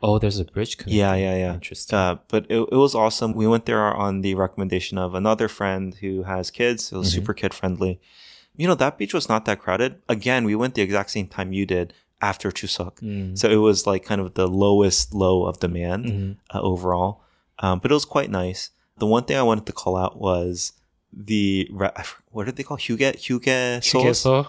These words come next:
Speaker 1: Yeah.
Speaker 2: Oh my
Speaker 1: Yeah.
Speaker 2: goodness. Korean
Speaker 1: The
Speaker 2: rest
Speaker 1: rest stops,
Speaker 2: areas
Speaker 1: yeah.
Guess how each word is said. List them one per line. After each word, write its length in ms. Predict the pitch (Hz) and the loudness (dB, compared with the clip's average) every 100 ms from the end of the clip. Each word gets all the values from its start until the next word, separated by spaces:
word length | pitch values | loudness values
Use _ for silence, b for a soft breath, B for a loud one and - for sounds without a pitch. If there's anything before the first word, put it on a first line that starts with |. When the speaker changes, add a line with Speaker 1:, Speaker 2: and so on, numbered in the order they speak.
| - - | -8 -12
Speaker 1:
Yeah. 320 | 120 101 101 | -2 0 2
Speaker 2:
Oh 220 | 104 98 92 | 2 2 0
my 180 | 90 | -4
Speaker 1:
Yeah. 100 | 87 | -6
Speaker 2:
goodness. 440 | 85 101 95 90 - | -2 -2 0 -2 -6
Korean 520 | - 120 135 175 156 | 0 2 4 2 2
Speaker 1:
The 40 | 113 | 0
Speaker 2:
rest 40 | 98 | 2
Speaker 1:
rest 140 | 101 | 0
stops, 140 | 127 127 | 0 2
Speaker 2:
areas 500 | - 147 160 170 - | 2 2 0 -2 -2
Speaker 1:
yeah. 260 | 101 101 | -2 -2